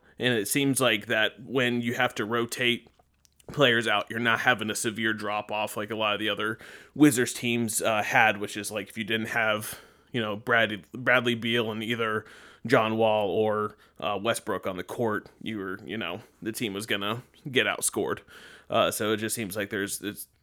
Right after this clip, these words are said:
those couple things combined, um, se-, make it seem like the Wizards are, you know, in position to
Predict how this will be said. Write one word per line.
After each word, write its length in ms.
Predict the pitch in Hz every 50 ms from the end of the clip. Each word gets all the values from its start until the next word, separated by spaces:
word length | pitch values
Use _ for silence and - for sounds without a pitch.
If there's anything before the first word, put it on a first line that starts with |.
| _ -
those 260 | 131 139 135 135 135
couple 280 | - - 151 147 127
things 280 | - - 131 113 110 -
combined, 640 | - 131 117 110 117 117 117 117 113 110 110 107 120
um, 460 | - 117 113 110 110 107 117 123 - _ _ _ _ _ _ -
se-, 200 | - - 147 -
make 240 | 101 143 165 185 202
it 80 | 220 -
seem 160 | 226 220 220
like 160 | 202 190 -
the 80 | 170 156
Wizards 420 | 165 180 175 175 170 160 160 -
are, 300 | 170 151 151 151 143 135 - - - -
you 100 | - 170
know, 260 | 151 143 135 139 139 - - _ _ _ - -
in 140 | 151 147
position 480 | - 170 147 151 151 147 - 160 151 143
to 340 | 139 - 147 139 139 135